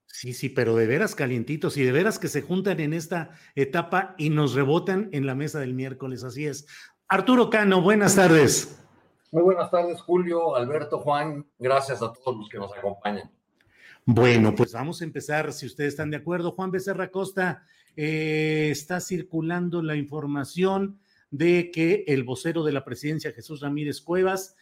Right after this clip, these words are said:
Speaker 1: dice que fueron rumores los relacionados con la renuncia de Julio Scherer Ibarra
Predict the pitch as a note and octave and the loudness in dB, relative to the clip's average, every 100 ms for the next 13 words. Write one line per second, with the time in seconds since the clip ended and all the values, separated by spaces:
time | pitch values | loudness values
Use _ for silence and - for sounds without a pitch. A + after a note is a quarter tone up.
0 | _ _ C3 D#3 - D#3+ C#3 C3 D#3 D#3+ | _ _ -2 -2 -2 -4 -4 0 2 2
1 | - D3 D3 C#3+ D#3 F#3+ G#3 A3+ - - | 0 2 4 6 6 8 6 4 -2 -10
2 | _ - C#3 B2+ C3 B2+ C#3 D#3 E3+ D#3 | _ -2 0 4 2 2 2 2 2 0
3 | - E3+ F3 E3 C#3+ C3+ E3 D#3+ E3 E3 | 0 2 2 2 0 2 2 0 0 0
4 | E3 E3 _ _ - B2+ D#3+ E3 E3+ F3+ | 0 -6 _ _ -8 0 4 6 4 0
5 | - - - E3 D#3+ D#3+ D#3+ D#3 D#3+ D#3+ | -6 -4 2 4 4 2 0 2 0 -2
6 | C#3+ C#3+ E3+ D#3 E3+ G3 | -4 0 2 2 0 -2